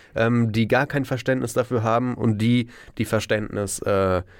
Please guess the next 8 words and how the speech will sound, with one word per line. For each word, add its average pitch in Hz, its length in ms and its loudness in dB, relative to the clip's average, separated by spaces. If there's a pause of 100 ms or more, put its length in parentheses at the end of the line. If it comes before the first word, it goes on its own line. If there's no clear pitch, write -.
(160)
in, 117 380 2
in 123 180 0
welcher 123 260 0
Form 123 260 0
auch 113 120 -2
immer 123 220 2
dafür 107 300 -2
haben, 104 340 0